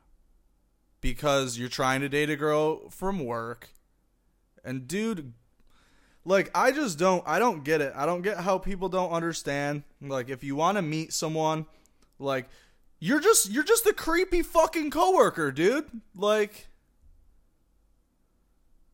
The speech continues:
she's just, she's, like, folding shirts and you pull up and you're like,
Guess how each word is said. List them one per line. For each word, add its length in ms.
she's 420
just, 400
she's, 300
like, 160
folding 500
shirts 480
and 140
you 80
pull 260
up 160
and 100
you're 120
like, 200